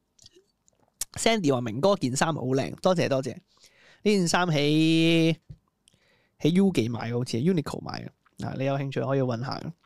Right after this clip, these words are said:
但係佢都好似上年買嘅啦，唔知今年仲有冇。啊，講起我哋同大家講啊，話說我突然間醒一樣嘢。U 記呢，呃，我覺得啊，我自己嘅私心覺得啊，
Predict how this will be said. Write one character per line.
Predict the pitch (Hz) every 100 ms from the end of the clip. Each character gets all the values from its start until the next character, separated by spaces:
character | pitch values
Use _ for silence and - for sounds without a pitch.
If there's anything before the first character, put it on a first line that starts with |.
| -
但 | 160 143
係 | - - - _ _
佢 | -
都 | 240 233
好 | -
似 | 220
上 | - 123 123
年 | 127
買 | 139
嘅 | 117 113
啦， |
唔 | 113 123
知 | 170
今 | 185 175 175
年 | 143 135
仲 | 113
有 | 85
冇。 | 71 67 - - - - _ _ _ _ _ _ _ _ -
啊， | 185
講 | 190 214
起 | 226
我 | 214
哋 |
同 | 160 139
大 | 143
家 |
講 | 160 143
啊， | 131 127
話 | 139
說 | 156 139
我 |
突 | 147
然 | 143 170
間 |
醒 | 143
一 | 147
樣 | 139
嘢。 | - - _ _ _ 233
U | 269 277
記 | 202 185
呢， | 190 196 190 _ - - -
呃， | 131 135 135
我 | 143 165
覺 |
得 | 180
啊， | 139
我 | 127 131
自 | 127
己 | 135
嘅 | 139
私 | - 156
心 | 151 147 139
覺 |
得 | 113
啊， | - -